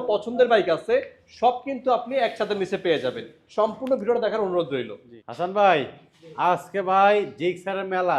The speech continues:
Speaker 2: সাতটা আটটা জিক্সার আছে ভাই। সাতটা থেকে আটটা জিক্সার, কালো, হলুদ, সাদা, নীল, যা চান সব আছে।
Speaker 1: জিক্সারে যত কালার আছে
Speaker 2: সব কালার আছে,
Speaker 1: সব
Speaker 2: মেরুন,
Speaker 1: পেয়ে যাবেন।
Speaker 2: সিলভার,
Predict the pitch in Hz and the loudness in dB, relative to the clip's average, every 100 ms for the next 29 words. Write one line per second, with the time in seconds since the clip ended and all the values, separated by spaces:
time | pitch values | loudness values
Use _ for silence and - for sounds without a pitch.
0 | 117 - 185 226 - 180 175 - 165 160 | -2 -2 -2 -2 -4 -4 -4 -4 -6 -6
1 | - 143 120 107 95 78 _ _ _ _ | -8 -8 -8 -10 -14 -14 _ _ _ _
2 | _ - - 156 160 165 - 196 190 185 | _ -20 -10 -4 -2 -4 -8 -8 -6 -6
3 | 196 180 180 - 185 160 156 - 165 151 | -2 -2 -2 -2 -4 -4 -8 -4 -2 -2
4 | 165 - 160 170 170 180 185 - _ _ | -2 -4 -2 -2 -2 -2 -6 -12 _ _
5 | _ _ - 110 151 175 180 180 - 165 | _ _ -14 -4 -2 0 -2 -2 -2 -2
6 | 165 175 170 170 170 151 151 160 165 165 | -2 -4 -4 -8 -10 -6 -4 -4 -4 -6
7 | 156 131 139 135 107 139 139 165 - 214 | -6 -6 -6 -6 -8 -10 -8 -8 -4 -2
8 | 170 190 208 214 214 220 214 233 262 269 | 0 0 0 -4 -2 -2 -2 0 0 2
9 | 185 190 - 185 156 131 123 139 180 202 | 2 2 0 0 0 -2 -6 -4 2 2
10 | 185 185 156 147 180 180 185 180 | 2 0 -2 -2 0 0 0 0